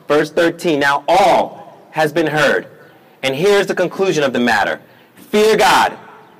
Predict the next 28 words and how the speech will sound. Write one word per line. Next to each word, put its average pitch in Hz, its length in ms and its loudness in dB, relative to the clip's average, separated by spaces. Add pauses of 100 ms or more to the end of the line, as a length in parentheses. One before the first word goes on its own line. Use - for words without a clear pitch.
(380)
and 143 160 -4
keep 160 200 -4
his 147 120 -2
commandments. 98 720 -8 (540)
For 151 120 0
this 196 240 0
is 175 120 -4
the 165 160 2
whole 214 320 2
duty 208 300 2
of 180 120 0
man. 143 460 0 (800)
For 165 140 -2
God 185 280 2
will 208 140 2
bring 185 280 0
every 208 320 0
deed 196 360 0
into 190 280 -2
judgment, 170 540 -2 (300)
including 175 680 0
every 208 300 0
hidden 202 300 0
thing, 131 380 -2 (360)
whether 175 280 0
it 165 60 0
is 127 160 -6
good 202 480 0